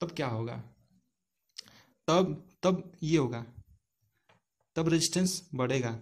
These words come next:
जितना ज़्यादा स्लोप बढ़ाओगे, ये जो एंगल बढ़ाओगे, उतना ज़्यादा रेजिस्टेंस बढ़ेगा। मतलब कि अगर ये आर वन है, ये आर टू है,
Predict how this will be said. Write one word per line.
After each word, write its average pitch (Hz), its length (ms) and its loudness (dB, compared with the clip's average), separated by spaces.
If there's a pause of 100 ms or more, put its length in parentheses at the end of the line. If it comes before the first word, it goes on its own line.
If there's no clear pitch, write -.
(140)
जितना 143 240 0
ज़्यादा 170 180 6
स्लोप 175 260 0
बढ़ाओगे, 147 420 0 (920)
ये 127 120 2
जो 143 160 0
एंगल 151 240 2
बढ़ाओगे, 147 400 0 (400)
उतना 139 180 -2
ज़्यादा 175 200 4
रेजिस्टेंस 160 440 0
बढ़ेगा। 123 480 0 (1700)
मतलब 156 200 2
कि 175 60 4
अगर 170 180 4
ये 165 80 2
आर 165 220 2
वन 165 180 4
है, 139 300 2
ये 135 100 0
आर 143 200 0
टू 143 200 0
है, 127 360 -2